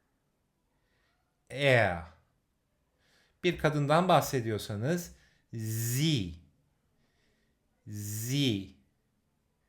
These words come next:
sie. Eğer cansız bir varlıktan bahsediyorsunuz o zaman da es, es, es.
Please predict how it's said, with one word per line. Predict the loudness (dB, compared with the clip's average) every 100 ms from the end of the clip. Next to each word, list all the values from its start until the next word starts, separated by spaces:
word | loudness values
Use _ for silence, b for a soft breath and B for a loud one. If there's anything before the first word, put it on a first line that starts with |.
| _ _ _ _ _ _ _ _
sie. | -12 -10 -8 -8 -8 -4 -2 -2 -4 -8 -20 _ _ _ _ _ _ _ _ _ _ _ _ _ -6
Eğer | 0 0 0 -2
cansız | 0 0 -2 -4
bir | 0
varlıktan | 2 2 0 -4 -8 -6
bahsediyorsunuz | -8 -10 -12 -12 -10 -12 -10 -6
o | -4
zaman | -4 -4 -4 -2
da | -2 -2 B B B _ _ _
es, | 0 0 -2 -8 -10 -14 -18 -20 _ _ _ _ _ _ _ _ _ _ _ _ _ _ _ -2
es, | 0 0 -4 -10 -12 -16 -20 _ _ _ _ _ _ _ _ _ _ _ _ _ _ _ _ _ 0
es. | 2 0 -6 -12 -14